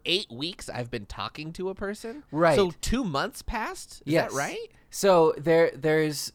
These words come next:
Speaker 2: um, the assignment that happens to Wesley, and then they're moving in, uh, to the area, and it takes a long time to move through and survey because they're conducting these geological surveys. So they're taking their time combing through the area,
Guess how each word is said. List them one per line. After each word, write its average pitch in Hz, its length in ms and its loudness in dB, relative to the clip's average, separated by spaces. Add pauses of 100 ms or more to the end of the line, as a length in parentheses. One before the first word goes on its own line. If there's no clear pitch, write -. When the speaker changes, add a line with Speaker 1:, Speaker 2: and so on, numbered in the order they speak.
Speaker 2:
um, 135 440 -2
the 143 100 -2
assignment 175 680 -2
that 151 160 -4
happens 135 600 -4
to 160 120 -6
Wesley, 131 340 -4
and 131 140 -6
then 135 120 -6
they're 127 100 -6
moving 147 420 -2
in, 151 400 -6 (100)
uh, 127 300 -2
to 147 220 -4
the 123 320 -8
area, 131 680 -2
and 143 140 -4
it 143 100 -8
takes 165 300 -4
a 165 60 -2
long 143 240 -2
time 151 420 -4
to - 220 -6
move 135 280 -6
through 139 340 -4
and 127 120 -8
survey 127 500 -4
because 117 280 -10
they're 131 100 -10
conducting 127 600 -8
these 123 180 -12
geological 120 580 -6
surveys. 123 540 -4
So 143 160 -6
they're 135 140 -4
taking 175 420 -6
their 151 120 -8
time 151 360 -6
combing 147 500 -6
through 135 380 -6
the 120 160 -8
area, 131 580 0